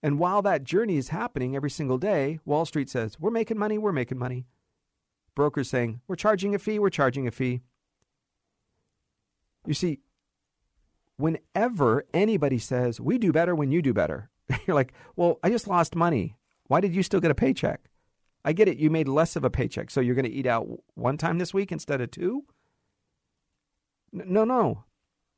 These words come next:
I, I lost. My, my money's gone. Wh-, why did you still get paid? What, what,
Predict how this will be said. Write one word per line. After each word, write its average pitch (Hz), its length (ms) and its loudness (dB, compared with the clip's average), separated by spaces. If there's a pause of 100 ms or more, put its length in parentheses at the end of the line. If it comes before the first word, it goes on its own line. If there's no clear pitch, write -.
(180)
I, 175 140 2 (100)
I 160 100 0
lost. 240 540 -4 (1000)
My, 180 120 -4
my 180 140 0
money's 196 300 0
gone. 143 500 -2 (1900)
Wh-, 170 200 -2
why 170 140 0
did 269 180 0
you 285 80 4
still 254 220 -2
get 226 160 -2
paid? 240 220 0
What, 180 180 0
what, 220 160 -2